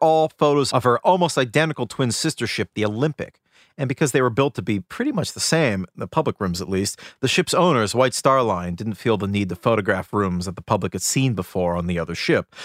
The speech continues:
So instead, they only photographed areas that were different. You know, special first-class parlor suites,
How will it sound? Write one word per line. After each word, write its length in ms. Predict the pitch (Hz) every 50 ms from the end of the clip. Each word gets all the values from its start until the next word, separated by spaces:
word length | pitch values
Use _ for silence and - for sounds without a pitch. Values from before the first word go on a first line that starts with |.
| - - -
So 180 | - 170 165
instead, 360 | 160 143 - - 208 226 233 180
they 140 | 165 156
only 180 | 156 160 156 143
photographed 560 | - - 156 147 139 139 131 127 120 - -
areas 380 | - 127 123 117 110 104 101 -
that 100 | 117 -
were 80 | 123
different. 460 | 117 110 113 170 160 - 95 76 - - _ _ _ _ -
You 60 | -
know, 160 | 90 80 76 78
special 400 | - - - 104 92 - 104 95
first-class 540 | - - 107 95 - - - 104 92 92
parlor 420 | - - - 127 117 107 104 101 104
suites, 500 | - - - 113 107 101 98 90 -